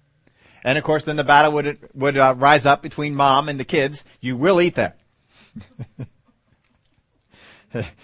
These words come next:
"No." <laughs> "Yes, you will." And the, the battle of wills would begin to, to come up. But at, at first, we just took everything. Well, the Spirit of God helps us on the inside to know,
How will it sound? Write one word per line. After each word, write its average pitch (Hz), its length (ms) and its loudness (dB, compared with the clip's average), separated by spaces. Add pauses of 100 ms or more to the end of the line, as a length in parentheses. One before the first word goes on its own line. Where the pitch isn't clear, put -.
(120)
"No." 147 440 4 (240)
<laughs> 120 140 -8 (260)
"Yes, 123 200 -6
you 156 80 -2
will." 185 240 4 (160)
And 139 160 -4
the, 147 180 -2
the - 60 -16
battle 139 320 2
of 135 120 -4
wills 147 240 -2
would 135 100 -12
begin 143 240 -8
to, 135 140 -6 (180)
to 147 80 -10
come 156 140 -4
up. 175 120 -2
But 170 140 -2
at, 160 160 -6
at 147 160 -2
first, 247 400 -4
we 156 220 -6
just 196 180 -8
took 202 160 -6
everything. 127 420 -6 (1400)
Well, 233 140 -6
the 202 80 -6
Spirit 254 320 -4
of 190 60 -6
God 214 180 -2
helps 190 260 -4
us 180 160 -12
on 175 60 -12
the 170 120 -6
inside 175 360 -2
to 147 60 -10
know, 175 240 -4